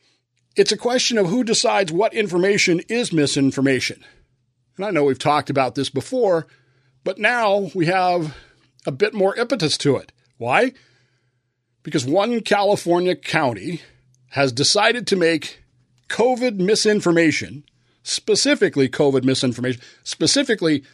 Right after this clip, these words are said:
medical misinformation, which is a much broader term, a quote-unquote crisis. That's right,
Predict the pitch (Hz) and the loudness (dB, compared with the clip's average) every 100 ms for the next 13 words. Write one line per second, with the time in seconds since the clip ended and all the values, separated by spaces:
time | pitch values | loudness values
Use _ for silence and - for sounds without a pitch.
0 | _ _ _ - 95 123 233 277 - 160 | _ _ _ -16 -8 -2 0 0 0 0
1 | 143 135 151 127 127 123 170 - 180 180 | 2 0 0 -2 -2 -2 0 0 0 0
2 | 147 _ _ _ _ _ _ _ _ _ | -6 _ _ _ _ _ _ _ _ _
3 | _ _ _ - 110 110 113 - 123 127 | _ _ _ -12 -6 -6 -6 -4 -2 -2
4 | 127 208 180 160 170 - _ _ _ _ | 0 2 2 2 -2 -6 _ _ _ _
5 | _ _ _ _ 156 139 - 220 220 208 | _ _ _ _ -2 -2 0 0 2 0
6 | - 151 147 - - _ _ _ _ - | 0 2 2 0 -14 _ _ _ _ -20
7 | - 143 151 151 - 117 - - - - | -8 0 2 2 0 -4 -4 -2 -2 -6
8 | _ _ _ _ _ _ _ _ _ _ | _ _ _ _ _ _ _ _ _ _
9 | _ _ 120 170 - 143 139 139 - | _ _ -2 0 2 2 2 0 -6